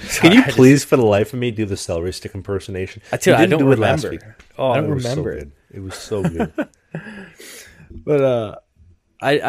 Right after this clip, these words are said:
Speaker 2: I mean, like, I've done kinda similar before, and I've briefly talked to you about it, but just kinda, like,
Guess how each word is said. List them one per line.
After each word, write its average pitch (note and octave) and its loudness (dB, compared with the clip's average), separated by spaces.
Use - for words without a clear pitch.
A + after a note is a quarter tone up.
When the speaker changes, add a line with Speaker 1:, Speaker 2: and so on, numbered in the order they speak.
Speaker 2:
I E3 2
mean, F3 0
like, C3 -4
I've B2+ -2
done E3+ -2
kinda B2+ -4
similar B2 -4
before, G#2 -4
and G2+ -12
I've G2+ -8
briefly A#2 -6
talked F#2+ -6
to - -8
you F2 -6
about D2+ -8
it, D2+ -10
but D#2 -10
just - -14
kinda, B2+ -2
like, G#2+ -2